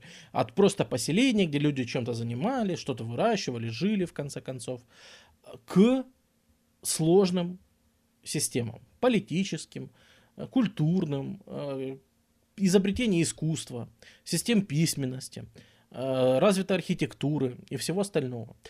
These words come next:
Э, там, в той же Австралии, да, мы этого не встретим, в Северной Америке мы этого не встретим. По сути, единственные места, которые нам остались из древнего мира, да, а,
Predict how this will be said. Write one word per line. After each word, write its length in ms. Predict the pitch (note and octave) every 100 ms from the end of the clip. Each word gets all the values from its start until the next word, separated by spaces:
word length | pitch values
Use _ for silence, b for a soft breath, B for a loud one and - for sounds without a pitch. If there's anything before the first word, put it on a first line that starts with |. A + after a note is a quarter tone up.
| B B B B
Э, 320 | - C3 B2 A2+
там, 200 | A2+ A2+
в 140 | -
той 120 | G#3+
же 120 | F3+ G3
Австралии, 500 | - A#3 A#3+ E3 B2+
да, 140 | D#3
мы 160 | C#3 E3
этого 260 | D3+ A#2+
не 120 | A#2+
встретим, 600 | A2+ - G3 G3+ E3 D#3+ - b _
в 80 | -
Северной 420 | A3+ G#3 D#3 C3+
Америке 400 | B2+ A#2+ A#2 C3+
мы 120 | D3+
этого 220 | C3+ A#2+
не 140 | A#2+ C3+
встретим. 560 | - A#3+ A#3 G3 F#3 - b b b b b _ _ _ _ _ _ _ _ - E3
По 100 | F#3+
сути, 260 | D4 A3+
единственные 480 | D#3+ E3+ F#3 - C#3
места, 340 | C#3 - B2
которые 340 | A#2 B2+ B2 A#2
нам 300 | A#2 A#2+ - -
остались 540 | B2+ - A#3+ A3+ G3+ -
из 460 | D#3 A#2 - - _ _ _ _ _ _ _
древнего 420 | C#3 C3+ C3+ B2 A#2+
мира, 280 | A#2+ A#2
да, 220 | A#2+ F3 F#3+ b b b b b b b b b b _
а, 400 | - D3 D3+ D3